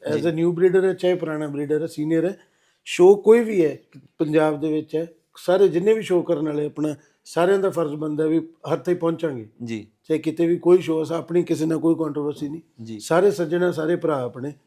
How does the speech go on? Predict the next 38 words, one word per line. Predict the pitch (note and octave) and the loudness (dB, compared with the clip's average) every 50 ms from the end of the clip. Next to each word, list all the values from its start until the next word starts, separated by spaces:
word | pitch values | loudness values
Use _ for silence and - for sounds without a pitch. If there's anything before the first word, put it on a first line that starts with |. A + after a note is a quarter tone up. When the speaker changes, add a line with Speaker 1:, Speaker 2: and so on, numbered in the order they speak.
| _ B2 | _ -18
Speaker 1:
ਜੀ। | A2+ A2 G#2 G#2 _ - | -18 -18 -18 -12 _ -2
Speaker 2:
ਪਰ | F3 F3 | -2 0
ਮੈਂ | E3+ F3 F3+ F#3 F3+ | 2 4 4 4 4
ਕਹਿੰਦਾ | F3+ F3+ F3 F#3+ F#3+ | 2 2 4 4 4
ਵੀ | F3+ G3 | 4 2
ਚਾਹੇ | F3+ F#3 F#3 F3+ | 2 2 2 2
ਰਾਜਸਥਾਨ | E3 D#3+ D#3 D3 D#3 D3 - E3 D#3 D#3 D#3 D#3 | 2 0 -2 -4 -6 -6 -6 -4 -4 -4 -4 -6
ਹੈ, | D3+ | -6
ਚਾਹੇ | - E3+ D#3+ | -4 -4 -4
ਪੰਜਾਬ | D#3 D#3+ D3+ D3 C#3+ D3 C#3+ D3 D3 C#3 | -4 -4 -4 -4 -2 -4 -4 -4 -6 -6
ਹੈ, | D3+ D3 | -8 -8
ਚਾਹੇ | C3+ - E3 D#3 | -6 -6 -6 -6
ਕਿਤੇ | E3 G#3+ F3+ A3 A3+ | -6 -8 -6 -4 -4
ਵੀ | A3+ A3+ | -4 -4
ਸਟੇਟ | E3+ - F3 E3 D3+ D#3+ | -6 -6 -6 -6 -6 -6
'ਚ | - D#3 | -8 -10
ਹੈ, | D3 | -8
ਮੈਂ | D#3 D#3 D3+ | -8 -8 -6
ਤਾਂ | D3+ D#3 D3 | -6 -6 -4
ਬੈਂਗਲੌਰ | D3 D3 C#3 C#3 D3 D3+ D3 D3+ D3+ - _ _ _ _ _ _ - | -4 -6 -4 -4 -4 -4 -4 -4 -8 -10 _ _ _ _ _ _ -10
ਸਾਊਥ | - - D#3+ E3 E3 E3 | -4 0 0 0 0 -2
'ਚ | - | -4
ਵੀ | F#3+ F#3 F3 | -4 -2 0
ਜਾ | D#3+ E3+ D#3 | 0 -2 -2
ਕੇ | D#3+ D#3+ | -2 -2
ਆਇਆ, | D#3 D#3 | -2 -2
ਤਾਮਿਲਨਾਡੂ। | D#3 D#3 D3 D3 D3 D3 D3 D3 D3 C#3 F3 F#3+ - _ _ _ | -2 -2 -4 -4 -4 -4 -6 -6 -8 -8 -10 -12 -12 _ _ _
Speaker 1:
ਹਾਂਜੀ। | B2+ A#2+ A2+ G#2+ | -10 -10 -6 -4
Speaker 2:
ਬੈਂਗਲੌਰ | C#3 D3+ D3+ D3+ D#3 E3 E3 D3+ | -4 -2 0 2 4 4 4 2
ਫਸਟ | - - F3 E3+ - - | 0 -2 -2 -2 0 0
ਸ਼ੋਅ | E3+ E3 | 0 0
ਸੀ, | D3+ E3+ | 2 2
ਉੱਥੇ | F3 D#3+ E3 - F#3+ | 2 2 2 2 0
ਵੀ | F3+ E3+ | 0 0
ਜਾ | D3 C3+ A#2+ | -2 -4 -4
ਕੇ | G#2 A#2+ | -6 -10
ਆਇਆ। | A#2+ A2+ G#2+ G#2+ - _ _ A#2 | -12 -14 -14 -18 -20 _ _ -14
Speaker 1:
ਜੀ। | A#2 A2+ G#2+ | -12 -12 -12